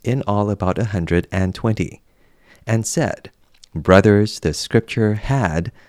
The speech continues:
to be fulfilled, which the Holy Spirit spoke beforehand by the mouth of David concerning Judas, who became a guide to those who arrested Jesus."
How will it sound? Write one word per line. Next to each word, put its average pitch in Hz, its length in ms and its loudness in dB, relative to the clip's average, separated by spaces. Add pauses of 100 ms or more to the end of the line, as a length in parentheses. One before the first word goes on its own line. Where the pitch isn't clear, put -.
(140)
to 160 160 -2
be 87 200 0
fulfilled, - 800 -4 (220)
which - 360 0
the 95 200 -4
Holy 160 220 0
Spirit 95 440 -2
spoke - 360 -4
beforehand 85 760 -4 (340)
by - 180 0
the 165 100 -4
mouth 95 280 -2
of 113 200 -4
David 90 440 0
concerning 110 680 -4
Judas, - 840 -4 (100)
who - 120 -4
became 85 300 -4
a 82 60 -2
guide 95 500 -2
to 104 100 -6
those 76 360 -4
who 104 360 -2
arrested 98 720 -4
Jesus." - 680 -4